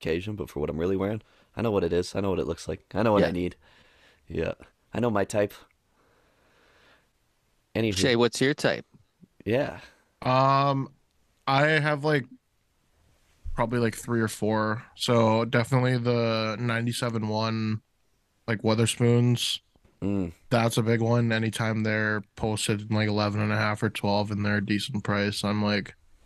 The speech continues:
Speaker 3: immediately asking for more pictures just to see how cooked they are. Um, the Para Air Max one, I almost picked these up this week, but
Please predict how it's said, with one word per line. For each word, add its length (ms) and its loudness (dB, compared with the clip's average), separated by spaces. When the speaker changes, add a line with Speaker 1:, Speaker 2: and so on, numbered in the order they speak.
Speaker 3:
immediately 520 4
asking 420 0
for 140 -2
more 220 2
pictures 500 0
just 260 -2
to 60 -2
see 200 0
how 160 0
cooked 260 -4
they 120 2
are. 300 2
Um, 640 0
the 120 0
Para 640 2
Air 220 4
Max 360 2
one, 520 0
I 140 -2
almost 240 0
picked 180 -2
these 240 0
up 140 -2
this 180 -2
week, 380 -2
but 320 -2